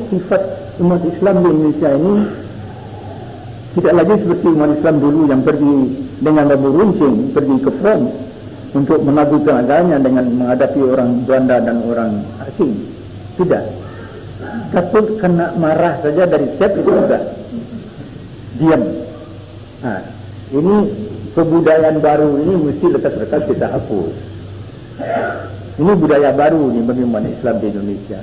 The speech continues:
Bukan ini. Kemerdekaan Indonesia ini dimulai perjuangannya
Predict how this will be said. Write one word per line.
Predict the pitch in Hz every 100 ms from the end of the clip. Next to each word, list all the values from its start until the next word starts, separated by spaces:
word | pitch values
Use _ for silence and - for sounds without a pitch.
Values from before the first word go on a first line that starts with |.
| -
Bukan | 131 127 127
ini. | 151 107 90 - - - - - - - - - - - - - - - - - - - - - - - - - - - - - - - - - - - - - - -
Kemerdekaan | 151 156 160 180 247 220
Indonesia | 185 180 170 - 170
ini | 147 135 92 92 - - -
dimulai | 147 180 185 156 156 185 226 180
perjuangannya | 156 151 135 160